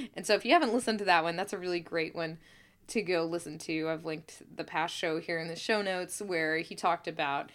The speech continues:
looking at the Arctic through remote sensing and seeing how quickly that habitat is changing. And so obviously there aren't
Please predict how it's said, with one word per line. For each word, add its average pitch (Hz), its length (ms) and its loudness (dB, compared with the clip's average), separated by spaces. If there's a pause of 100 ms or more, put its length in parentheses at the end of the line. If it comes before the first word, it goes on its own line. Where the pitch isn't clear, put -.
(280)
looking 196 340 -4
at 151 300 -2
the 156 140 -6 (120)
Arctic 175 640 0 (320)
through 170 260 -2
remote 170 380 -4
sensing 180 540 0 (300)
and 180 120 -4
seeing 180 260 0
how 240 280 2
quickly 240 400 -2
that 170 200 4
habitat 180 440 -2
is - 140 -8
changing. 233 500 -4
And - 220 -10
so 185 80 -2
obviously 233 400 0
there 185 140 0
aren't 170 260 0